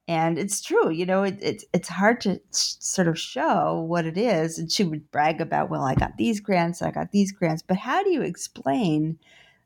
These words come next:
that, you know, this bill wouldn't have passed except for you,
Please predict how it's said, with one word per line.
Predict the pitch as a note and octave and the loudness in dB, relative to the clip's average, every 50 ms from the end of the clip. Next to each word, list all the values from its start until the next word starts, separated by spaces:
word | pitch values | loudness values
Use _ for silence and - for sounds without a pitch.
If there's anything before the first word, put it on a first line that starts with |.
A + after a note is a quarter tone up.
| _ | _
that, | - F3+ F3+ E3 D#3 D3+ D3+ D3 - - - _ - - - _ - - - | 2 2 4 4 4 2 0 0 -2 -4 -8 _ -20 -20 -20 _ -20 -10 -2
you | - F#3 F3+ | 2 2 4
know, | D#3 D#3 D3 - | 4 2 -2 -2
this | C#3+ F3+ G3+ G3 F3+ | 0 2 2 2 2
bill | F3 - - A3 B3 A#3+ A3 | -2 -4 0 0 2 2 2
wouldn't | G3+ G3+ G3+ F#3+ F#3 | 0 0 -2 0 -2
have | F#3 E3+ - | -2 -4 -6
passed | - - A3 G#3+ A3 A3 G#3 G3 F#3+ G3 - - | -8 -8 -4 -2 0 0 0 0 -2 -4 -8 -8
except | - - - - G3 - - - | -8 -6 -6 -8 -10 -10 -10 -6
for | - E3 | -4 -2
you, | E3 G3 A#3 A#3 G#3+ F#3 E3+ E3 D3+ D3+ - | -2 0 0 2 2 2 2 2 0 -2 -2